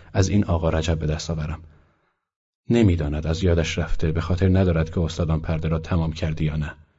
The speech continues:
نمی‌داند که این زن چه سنی داشته، یادش نیست که خوشگل بوده یا نه، فراموشش شده که چند مدت می‌آمد و می‌رفت.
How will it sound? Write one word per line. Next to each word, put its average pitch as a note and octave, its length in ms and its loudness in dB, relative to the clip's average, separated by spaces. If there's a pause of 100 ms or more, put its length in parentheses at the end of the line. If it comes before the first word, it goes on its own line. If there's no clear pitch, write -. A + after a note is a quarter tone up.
(500)
نمی‌داند F#2+ 500 6
که F#2+ 120 2
این E2+ 100 6
زن E2 220 2
چه - 160 -2
سنی E2 360 0
داشته، D#2 460 -8 (340)
یادش G#2+ 380 6
نیست F#2 200 4
که F#2 80 2
خوشگل F2 420 2
بوده D#2 200 2
یا D#2 140 -2
نه، D2+ 240 -6 (340)
فراموشش G#2+ 560 4
شده E2 220 0
که E2 120 -2
چند F#2 240 2
مدت D#2+ 380 2
می‌آمد D#2 360 2
و D#2 40 0
می‌رفت. D2 340 -6